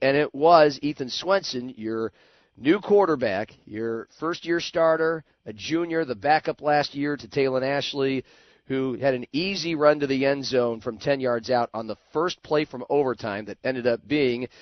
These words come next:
the winning touchdown, and he was our player of the game on the Metro Sports T V broadcast. Now, we don't love three interceptions, which all came in that first half, but Ethan Swenson finished nineteen of thirty-one for two hundred seventy-one yards and those two huge touchdowns,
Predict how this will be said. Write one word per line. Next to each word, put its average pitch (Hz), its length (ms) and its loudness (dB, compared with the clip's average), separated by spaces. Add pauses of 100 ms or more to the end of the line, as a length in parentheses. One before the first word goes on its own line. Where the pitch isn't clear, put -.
(440)
the 135 120 4
winning 139 320 0
touchdown, 120 640 0
and 123 120 -4
he 196 120 -2
was 226 140 0
our 180 100 6
player 190 240 4
of 165 60 0
the 151 80 -2
game 170 300 0
on 139 80 2
the 131 80 -4
Metro 151 320 2
Sports 151 360 -6
T 165 140 -6
V 143 140 -2
broadcast. 131 680 0
Now, 123 180 -2
we 127 140 -4
don't 165 300 2
love 170 320 6
three 170 200 0
interceptions, 156 640 0
which 123 200 -6
all 151 220 0
came 156 360 -4
in 127 100 -8
that 127 220 4 (520)
first 165 280 0
half, 143 360 6 (560)
but 131 300 4
Ethan 165 260 -2
Swenson 156 420 -2
finished 139 300 -4
nineteen 160 400 -2
of 139 100 -6
thirty-one 147 480 0
for 123 120 -10
two 156 160 -4
hundred 131 180 -2
seventy-one 117 460 0
yards 135 340 4
and 120 80 -8
those 110 180 -6
two 151 300 -2
huge 131 420 -4
touchdowns, 117 760 0